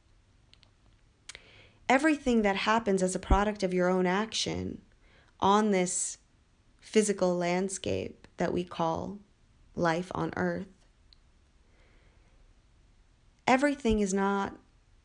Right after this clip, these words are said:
associated with you anymore. It is associated with the mission, and the mission is beyond you. It is a-,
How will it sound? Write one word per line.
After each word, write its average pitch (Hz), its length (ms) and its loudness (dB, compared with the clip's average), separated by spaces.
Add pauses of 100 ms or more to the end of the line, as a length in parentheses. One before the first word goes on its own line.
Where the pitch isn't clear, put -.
(180)
associated 185 800 0
with 165 160 -10
you 170 160 -4
anymore. 160 480 -4
It 165 120 -4
is 180 100 -6
associated 185 760 -2
with 170 160 -6
the 170 80 -2
mission, 185 640 -4 (300)
and 196 120 0
the 196 60 2
mission 226 320 0
is 190 140 0
beyond 190 500 0
you. 160 380 -10 (1000)
It 190 120 0
is 185 120 0
a-, 185 140 0